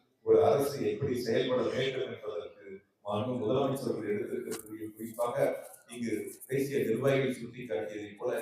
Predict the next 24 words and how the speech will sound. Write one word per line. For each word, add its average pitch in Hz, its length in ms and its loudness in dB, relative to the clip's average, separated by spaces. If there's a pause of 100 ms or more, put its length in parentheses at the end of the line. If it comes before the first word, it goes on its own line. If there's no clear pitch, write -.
(360)
திருப்பரங்குன்றம் 123 760 0
விஷயங்கள் 123 500 -2
போன்றவற்றில் 110 680 0 (400)
ஒன்றிய 123 400 4
அரசு, 104 280 0 (100)
குறிப்பாக 110 560 0
பி 131 160 -6
ஜே 127 140 -2 (100)
பி 113 100 -4 (140)
அரசியல் - 480 -2
செய்து 117 340 -8
தமிழ்நாட்டில் 131 680 -2 (520)
ஒரு 127 180 6 (140)
காலூன்றுவதற்கான 127 960 4 (240)
முயற்சிகளை 139 580 0 (140)
முன்னெடுத்திருக்கக்கூடிய 113 1000 -4
சூ-, 113 320 -8
சூழலில் 123 520 2 (380)
அது 127 180 4
போன்ற 120 380 6
முயற்சிகள் 147 500 6 (120)
ஒருபோதும் 131 760 10
எடுபடாது 139 640 8
என்பதை 113 340 0